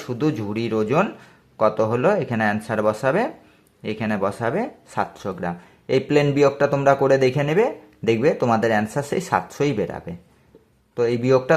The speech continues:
তোমরা নিজেরা করে দেখে নেবে। এবার কি হবে? এবার হচ্ছে তিনের অঙ্কটা হয়ে গেল। এবার দেখো চার আর পাঁচ,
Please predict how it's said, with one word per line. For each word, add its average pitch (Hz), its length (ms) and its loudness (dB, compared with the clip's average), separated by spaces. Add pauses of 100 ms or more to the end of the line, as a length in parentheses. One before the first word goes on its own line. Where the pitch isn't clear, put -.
তোমরা 143 180 0 (160)
নিজেরা 127 360 4
করে 135 240 2
দেখে 104 320 -2
নেবে। 85 140 -10 (320)
এবার 156 300 -2
কি 175 160 0
হবে? 160 160 0 (380)
এবার 143 240 4
হচ্ছে 156 220 0
তিনের 156 340 -2
অঙ্কটা 147 320 0
হয়ে 143 180 0
গেল। 156 140 0
এবার 135 280 0
দেখো 135 180 0 (180)
চার 151 240 0 (280)
আর 127 80 -2 (120)
পাঁচ, 92 220 -8